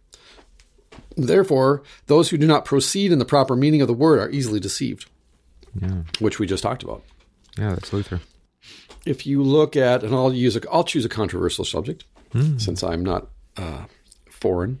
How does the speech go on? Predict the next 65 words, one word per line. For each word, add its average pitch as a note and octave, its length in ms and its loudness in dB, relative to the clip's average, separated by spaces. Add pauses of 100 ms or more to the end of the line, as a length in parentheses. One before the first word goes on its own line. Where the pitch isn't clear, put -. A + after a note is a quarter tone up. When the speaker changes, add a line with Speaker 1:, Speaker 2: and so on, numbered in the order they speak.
(100)
Speaker 1:
I'm G#2 140 -8
not G#2 180 -8
a C#3 180 -8 (180)
stranger G2+ 400 -4
to - 60 -6
controvery, G#2 600 -6 (600)
uh, A2 300 -2
flags C#3 380 2
on A#2 100 0
the A2+ 80 0
altar. A2+ 320 0 (680)
Speaker 2:
Oh, D#3 80 2
yeah. F#2+ 220 2
Speaker 1:
The - 100 2
Speaker 2:
We're E3+ 80 8
Speaker 1:
American G3 180 6
Speaker 2:
over F3 80 8
an C#3+ 60 6
Speaker 1:
flag C3+ 100 8
Speaker 2:
hour C3+ 200 8
Speaker 1:
and A#2 100 0
the A2+ 60 4
Speaker 2:
in, A#2+ 260 6
so - 160 -4
likely G#2+ 640 2 (180)
probably F#2 640 2
not F#2 160 2
very F#2+ 140 0
many - 20 6
Speaker 1:
That's G#3+ 160 8
Speaker 2:
people G#3+ 100 8
Speaker 1:
right, - 60 10
Speaker 2:
are G#3 40 12
listening - 200 8 (240)
Speaker 1:
exactly. - 60 6
Speaker 2:
at - 80 4
this - 180 -2
point. D3 220 2 (640)
Speaker 1:
I'm F3+ 200 4
at G3+ 120 4
forty-three, A#2+ 460 2
and F#2 100 -2
I G#2+ 60 2
don't A2+ 100 0
know G#2+ 80 0
what G#2+ 160 -2
you've A2 140 -4
been G2 100 -4
doing E2+ 180 -4
for F#2+ 120 -12
the F#2+ 140 0
Speaker 2:
Okay. G2+ 140 0
Speaker 1:
extra F#2 280 2
Speaker 2:
Well, G#2+ 340 8 (100)
oh, C3 60 2
yeah, C3+ 160 8
that's G2+ 60 6 (100)
Speaker 1:
fifteen A#2+ 80 0
Speaker 2:
true. G#2 80 0
Speaker 1:
to - 60 -6
twenty B2 100 4 (140)
Speaker 2:
Forty-three C3 200 4
Speaker 1:
minutes. G2+ 240 4
Speaker 2:
minutes. - 340 -14
Well, F#2+ 260 4